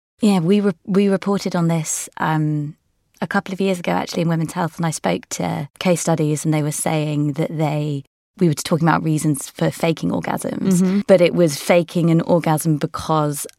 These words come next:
Speaker 1: if they didn't, then they'd make the person feel bad, and then maybe he wouldn't call, he, maybe he wouldn't text them the next day.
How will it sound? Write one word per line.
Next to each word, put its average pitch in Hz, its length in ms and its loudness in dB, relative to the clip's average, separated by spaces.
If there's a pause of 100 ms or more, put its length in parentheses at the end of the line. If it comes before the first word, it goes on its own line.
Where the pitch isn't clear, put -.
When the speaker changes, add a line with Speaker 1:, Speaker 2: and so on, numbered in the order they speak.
(520)
Speaker 1:
if - 400 -4
they 160 540 2 (240)
didn't, 175 520 0
then 160 180 0
they'd 160 160 0
make 156 180 0
the 165 80 -4
person 160 300 -2
feel 156 200 -2
bad, 151 260 -2
and 151 100 0
then 151 100 2
maybe 151 200 -2
he 156 140 0
wouldn't 160 260 -2
call, - 320 -4
he, 180 160 2
maybe 156 240 2
he 147 80 -4
wouldn't 156 220 0
text - 240 -4
them 175 100 -2
the 156 60 2
next - 260 -4
day. - 260 -2